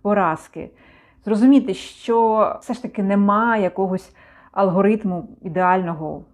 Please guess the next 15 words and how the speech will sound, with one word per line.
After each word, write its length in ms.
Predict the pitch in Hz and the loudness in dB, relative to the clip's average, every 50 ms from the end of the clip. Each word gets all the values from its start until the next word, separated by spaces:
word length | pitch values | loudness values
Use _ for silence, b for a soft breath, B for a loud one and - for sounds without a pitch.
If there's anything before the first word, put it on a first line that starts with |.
| _ - | _ -6
І 80 | - 208 | -6 -4
якщо 560 | 185 - - 175 196 208 - - - 277 240 | -4 -4 -6 -2 -2 -2 -2 0 0 2 2
у 40 | 214 | 4
вас 320 | 196 202 190 175 160 - | 4 4 2 2 0 -2
там 200 | - - 147 151 | -12 -14 -12 -12
на 80 | 151 165 | -12 -10
протязі 400 | - 220 220 214 220 180 180 175 | -8 -8 -6 -6 -6 -6 -6 -10
сорока, 520 | - - 214 208 214 208 - 196 170 165 | -10 -6 -4 -2 -2 -2 -2 -2 -2 -2
там, 200 | 160 - 147 151 | -2 -6 -10 -10
тридцяти, 760 | - 185 202 208 - 247 220 214 - 175 170 160 143 214 202 _ | -8 -6 -6 -6 -4 -4 -6 -6 -6 -8 -10 -8 -10 -12 -16 _
п'ятдесяти 640 | - 214 208 208 208 185 170 165 - - 208 - 180 | -6 -6 -4 -4 -4 -4 -6 -6 -8 -12 -8 -8 -4
років 340 | 185 180 165 - - 147 165 | -4 -4 -4 -6 -8 -8 -6
не 160 | 175 196 190 | -4 -4 -2
вдавалося 640 | 185 196 196 175 196 220 269 277 269 - - 226 208 | 0 -2 0 0 0 0 2 2 0 -2 -2 -8 -10
щось, 460 | - - - 190 156 - - _ | -10 -10 -10 -8 -8 -8 -10 _